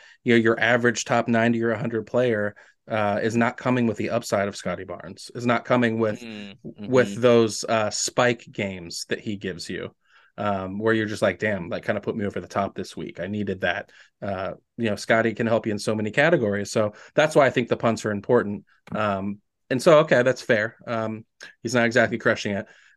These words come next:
Speaker 1: Uh, what'd you say, eighty-three?
Speaker 2: Mm-hmm.
Speaker 1: But yeah, I just think that the idea of, uh,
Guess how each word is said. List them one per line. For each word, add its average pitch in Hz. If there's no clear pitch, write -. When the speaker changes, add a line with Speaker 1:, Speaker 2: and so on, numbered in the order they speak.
Speaker 1:
Uh, 101
what'd 113
you 98
say, 101
eighty-three? 107
Speaker 2:
Mm-hmm. 175
Speaker 1:
But 127
yeah, 110
I 120
just 117
think 123
that 120
the 127
idea 123
of, 113
uh, 107